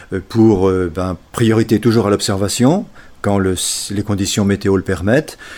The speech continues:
Et si la météo ne le permet pas, on a un instrument qui est très apprécié, c'est un petit planétarium, un Goto trois de vingt places. Euh, on est confortablement installé et on peut se faire notre petite projection, euh, tout à fait de façon interactive.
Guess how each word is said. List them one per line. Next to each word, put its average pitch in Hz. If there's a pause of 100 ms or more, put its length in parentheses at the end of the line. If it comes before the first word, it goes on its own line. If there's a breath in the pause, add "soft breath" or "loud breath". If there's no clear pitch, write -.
(180 loud breath)
Et 101
si -
la 117
météo 107
ne 98
le 95
permet 92
pas, 120
on 104
a 95
un 95
instrument 101
qui 92
est 85
très 110
apprécié, 104
c'est 104
un 87
petit 113
planétarium, 98
un 90
Goto 98
trois 113 (380 loud breath)
de 92
vingt 104
places. 107
Euh, 87
on 82
est 80
confortablement 98
installé 92
et 90 (380 loud breath)
on 85
peut 101
se 92
faire 98
notre 95
petite 107
projection, 101
euh, 87 (120)
tout -
à 95
fait 117
de -
façon 104
interactive. 92